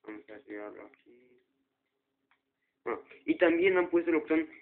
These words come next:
este, varias, este, ma-, unas flores, como por ejemplo, azul, es azul, girasol, no sé mejor cómo se llama, este, la rosa y rosal, y varias cosas como tulipanes de colores, este, no sé mejor cómo se llama,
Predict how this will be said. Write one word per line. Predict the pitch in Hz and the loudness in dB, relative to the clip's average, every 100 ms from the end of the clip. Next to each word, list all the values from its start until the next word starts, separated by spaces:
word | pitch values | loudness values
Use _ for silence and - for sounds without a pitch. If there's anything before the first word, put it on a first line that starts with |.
| _ | _
este, | - - 135 | -20 -8 0
varias, | 139 143 139 127 123 | 4 6 4 0 -4
este, | 113 - 120 | -8 -2 0
ma-, | 117 127 - | 0 -6 -2
unas | 139 143 139 | 0 0 2
flores, | 165 135 - | 2 2 -2
como | 120 113 | -4 -2
por | 113 | -4
ejemplo, | 123 123 120 - | -4 0 0 -2
azul, | - - 135 127 | -8 -10 -6 -6
es | 131 | -6
azul, | 135 135 196 - _ _ | -8 -6 -6 -8 _ _
girasol, | - 123 110 - 143 143 156 151 _ - | -10 -4 -4 2 4 6 4 0 _ -18
no | 120 | -8
sé | |
mejor | 117 113 | -6 -4
cómo | 113 107 | -6 -8
se | - | -6
llama, | 127 139 135 - | -2 -2 -4 -8
este, | 110 - 107 107 107 107 107 104 | -14 -8 -6 -4 -4 -6 -6 -4
la | 107 | -6
rosa | 110 127 131 127 | -2 -2 -2 -8
y | 113 110 - _ - | -6 -10 -12 _ -10
rosal, | 117 127 143 147 - _ - _ - | 2 2 2 -2 -16 _ -20 _ -2
y | |
varias | 127 147 147 | 2 2 2
cosas | 151 143 110 - | -4 -4 -12 -8
como | 117 113 110 | -6 -6 -6
tulipanes | - 117 - 127 131 127 123 | -6 -8 0 0 2 -2 -2
de | 110 107 | -4 -4
colores, | 113 110 127 139 127 156 - _ _ _ _ _ _ - | -2 2 4 4 2 -2 -12 _ _ _ _ _ _ -16
este, | 104 _ - 104 104 | -16 _ -6 -6 -6
no | |
sé | 117 | -6
mejor | 110 110 | -8 -6
cómo | 110 110 | -8 -6
se | 127 | -4
llama, | 135 135 | -2 -2